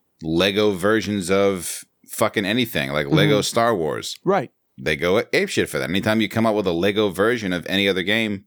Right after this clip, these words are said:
Speaker 1: bam, it's gonna come out, which is why I'm waiting on Lego Resident Evil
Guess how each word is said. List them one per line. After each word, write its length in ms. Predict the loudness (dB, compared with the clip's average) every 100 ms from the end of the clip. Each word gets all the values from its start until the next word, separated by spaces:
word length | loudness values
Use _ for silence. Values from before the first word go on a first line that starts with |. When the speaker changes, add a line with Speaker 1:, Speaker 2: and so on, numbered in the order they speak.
| _
Speaker 1:
bam, 240 | 0 0 -2
it's 100 | -4
gonna 160 | -4
come 200 | 0 2
out, 240 | 2 0 -6 _ _ _ _ _ -6
which 200 | -4 -2
is 220 | -4 -2
why 200 | 0 0
I'm 180 | 0 0
waiting 320 | 2 2 0
on 420 | -2 0 0 -4 -8 _
Lego 380 | -2 0 2 2
Resident 460 | 4 2 0 0 0
Evil 440 | 2 0 -2